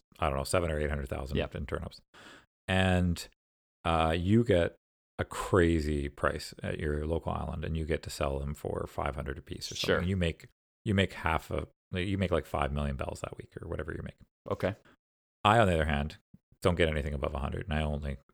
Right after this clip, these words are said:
Speaker 1: and I don't know anybody, and I don't know you, and
Speaker 2: Yeah.
Speaker 1: I just, it, it, I'm just downtrodden now. And this happens week over week. But, but now you have, uh, I'm just gonna put it out there, and I know it's not a race, and it's not a competitive game, although a lot of people play it competitively. Um,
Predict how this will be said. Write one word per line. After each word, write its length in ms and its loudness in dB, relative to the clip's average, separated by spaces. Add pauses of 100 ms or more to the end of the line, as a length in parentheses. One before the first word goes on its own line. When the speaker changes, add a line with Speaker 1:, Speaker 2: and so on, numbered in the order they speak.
(100)
Speaker 1:
and 80 2
I 60 4
don't 100 6
know 100 6
anybody, 340 2
and 140 -6
I 80 0
don't 140 2
know 100 0
you, 280 -6 (120)
and 100 0
Speaker 2:
Yeah. 40 2
Speaker 1:
I 80 2
just, 220 -8 (360)
it, 200 -8
it, 140 0
I'm 120 -4
just 160 -6
downtrodden 460 -4
now. 180 -6 (640)
And 120 4
this 120 6
happens 320 6
week 180 0
over 160 0
week. 280 -2
But, 200 4 (260)
but 120 2
now 220 4
you 220 6
have, 260 4
uh, 500 -8
I'm 80 -2
just 120 -6
gonna 120 6
put 140 8
it 20 10
out 100 6
there, 100 4
and 100 4
I 40 4
know 160 6
it's 140 2
not 140 6
a 40 6
race, 400 4
and 100 0
it's 120 -2
not 160 4
a 40 4
competitive 640 -2
game, 360 -6 (100)
although 320 2
a 80 0
lot 100 4
of 80 -2
people 280 -2 (200)
play 140 0
it 100 -4
competitively. 600 -4 (520)
Um, 460 2